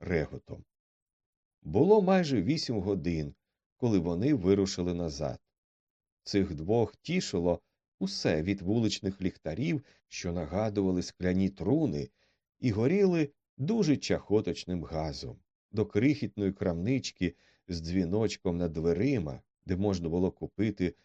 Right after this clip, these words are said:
вкритих позолотою пряникових звірят та аркуші з давно забутими комічними піснями. Ремпл завжди мав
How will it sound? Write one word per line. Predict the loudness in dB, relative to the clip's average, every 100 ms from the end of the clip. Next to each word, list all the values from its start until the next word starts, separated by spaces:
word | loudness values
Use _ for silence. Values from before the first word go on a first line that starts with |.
| _ _ _
вкритих | -2 -2 -2 -4
позолотою | -6 -4 -2 2 2 2 0 0
пряникових | -2 -2 0 0 -4 -2 -4 -4
звірят | -6 -4 0 0 -2 -6 -20 _ _ _
та | -2
аркуші | 0 -2 -2 -4 0 0 0 -4 _ _ _
з | -6
давно | 2 2 6 6
забутими | 6 2 0 -2 0 0 0 0
комічними | -2 0 0 -2 -2 0 0
піснями. | -4 -10 -10 -10 -10 -12 -20 _ _ _ _ -2
Ремпл | 2 2 2 -2 -6 -6 -10 _ _ -8
завжди | 0 2 2 0 0 2
мав | 2 0